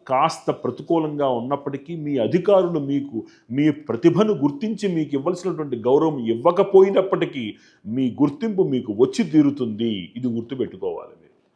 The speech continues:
ఈరోజు వారు ఇవ్వలేదు కాబట్టి మీ శ్రమని మీరు నిందించుకుని మీ ప్రతిభను కనపరచకుండా ఆపేయడం అనే ప్ర-, పొరపాటు మాత్రం చేయకండి. వాళ్ళు ఎలా ఉన్నా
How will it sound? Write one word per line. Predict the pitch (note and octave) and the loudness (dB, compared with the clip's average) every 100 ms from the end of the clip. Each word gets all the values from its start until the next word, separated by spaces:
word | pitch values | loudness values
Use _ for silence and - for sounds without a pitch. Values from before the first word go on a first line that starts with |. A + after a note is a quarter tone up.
| _ _ A2+ | _ _ 2
ఈరోజు | C#3+ F3 F3 | 6 6 8
వారు | D#3 D3+ C3+ | 6 6 4
ఇవ్వలేదు | B2 E3 F3 E3+ | 4 4 6 4
కాబట్టి | E3+ D#3+ E3 F3 G3 | 4 2 0 -4 -6
మీ | E3 D3+ C#3+ | -4 -2 -4
శ్రమని | - C#3 C#3 F3+ F#3+ | -2 -2 0 0 2
మీరు | F3 D#3 C3 - - | 2 2 2 -2 -10
నిందించుకుని | A2+ D3+ F3 A3 G#3+ G#3 G#3+ G#3+ A3+ _ _ _ _ _ _ _ | -2 0 2 2 2 2 4 2 0 _ _ _ _ _ _ _
మీ | G#2+ C#3+ F3 | -4 0 0
ప్రతిభను | - D3 D3 F#3+ A#3+ | 0 0 6 6 8
కనపరచకుండా | A3 F3+ F#3 F3 F3+ F3 E3+ | 6 6 4 2 2 2 4
ఆపేయడం | D#3+ D#3 E3+ E3+ D#3+ | 4 4 4 2 4
అనే | D3+ C#3+ | 4 2
ప్ర-, | - B2+ | 2 0
పొరపాటు | B2 B2+ C#3+ D3+ D3 | 2 2 2 2 0
మాత్రం | C#3 B2+ - B2 A2+ | -2 -4 -4 -8 -8
చేయకండి. | G#2 G2+ F#2+ E2+ E2+ | -6 -6 -8 -14 -2
వాళ్ళు | B2 C3 A#2+ | 0 2 2
ఎలా | A#2 D#3+ | 2 2
ఉన్నా | F3+ F3 F#3 A#3+ | 2 0 -2 -6